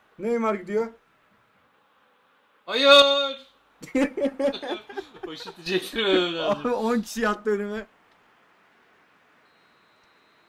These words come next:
Speaker 1: Nerede
Speaker 2: İnsan
Speaker 1: bu?
Speaker 2: bir tane gol atar da kendi kalesine iki gol atar değil mi?
Speaker 1: Doğru. <laughs>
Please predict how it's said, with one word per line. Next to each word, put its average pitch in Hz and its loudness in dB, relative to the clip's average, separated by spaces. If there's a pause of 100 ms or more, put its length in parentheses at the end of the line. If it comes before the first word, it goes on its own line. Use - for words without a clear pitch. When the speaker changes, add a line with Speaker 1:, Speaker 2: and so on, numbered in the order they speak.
(1800)
Speaker 1:
Nerede 131 -10
Speaker 2:
İnsan - -8
Speaker 1:
bu? 151 -8
Speaker 2:
bir 151 -8
tane 160 -6
gol 156 -4
atar 151 -4
da 143 -6
kendi 143 -6
kalesine 143 -10
iki 139 -14
gol 131 -10
atar 113 -12
değil 123 -12
mi? 101 -20 (560)
Speaker 1:
Doğru. 98 -14 (760)
<laughs> 247 -12